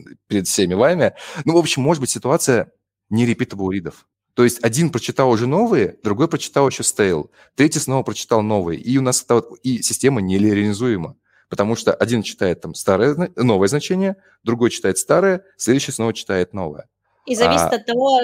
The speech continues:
Speaker 2: к-, какая, э, система ре-, ну, сколько, какие ноды участвуют в отдаче этих прочитанных
Speaker 1: Да,
Speaker 2: данных, да?
Speaker 1: да,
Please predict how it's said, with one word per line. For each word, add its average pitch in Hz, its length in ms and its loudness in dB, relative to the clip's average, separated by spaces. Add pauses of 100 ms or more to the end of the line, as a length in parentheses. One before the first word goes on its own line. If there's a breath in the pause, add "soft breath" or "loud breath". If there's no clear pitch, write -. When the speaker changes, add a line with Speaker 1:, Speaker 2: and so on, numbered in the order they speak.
(120)
Speaker 2:
к-, 233 180 -6
какая, 226 680 -2
э, 214 300 -12
система 233 520 -2
ре-, 214 120 -2
ну, 262 260 -4
сколько, 254 460 -2
какие 254 320 -2
ноды 262 340 2
участвуют 254 640 -2
в - 20 -2
отдаче 220 580 -4
этих 202 380 -8
прочитанных 202 500 -4
Speaker 1:
Да, 120 40 2
Speaker 2:
данных, 87 340 0
да? - 80 -8
Speaker 1:
да, 107 120 2